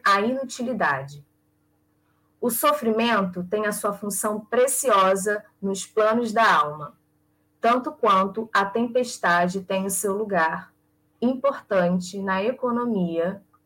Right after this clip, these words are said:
da natureza física. A árvore, desde o nascimento, cresce e produz, vencendo resistências.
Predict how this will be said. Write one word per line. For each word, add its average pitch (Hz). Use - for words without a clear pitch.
da 190
natureza 190
física. -
A 240
árvore, 175
desde 233
o 226
nascimento, 175
cresce 196
e -
produz, 180
vencendo 190
resistências. 185